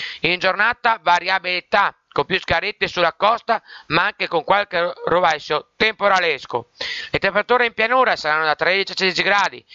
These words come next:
in costa minime da quattordici a sette gradi, in pianura e costa le massime dai diciannove a ventidue gradi, in mille metri dodici gradi, duemila metri cinque gradi la media.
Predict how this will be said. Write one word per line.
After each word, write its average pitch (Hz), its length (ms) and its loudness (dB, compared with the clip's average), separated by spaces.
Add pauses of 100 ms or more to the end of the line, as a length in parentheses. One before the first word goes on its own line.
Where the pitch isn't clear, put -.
(180)
in 147 160 -2
costa 185 380 2
minime 180 380 -2
da 143 120 2
quattordici 196 500 0
a 170 40 -4
sette 170 240 0
gradi, 127 400 -2 (500)
in 175 300 0
pianura 202 280 0
e 247 80 -2
costa 220 340 2
le 233 140 0
massime 196 420 -2
dai 190 200 2
diciannove 151 600 0
a 151 220 -2
ventidue 208 640 0
gradi, 131 420 -2 (500)
in 233 140 2
mille 262 220 2
metri 233 300 -2
dodici 143 280 -2
gradi, 139 480 -2
duemila 214 360 0
metri 220 360 -6 (220)
cinque 214 340 -2
gradi 151 380 -2
la 139 200 -2 (100)
media. 123 540 -2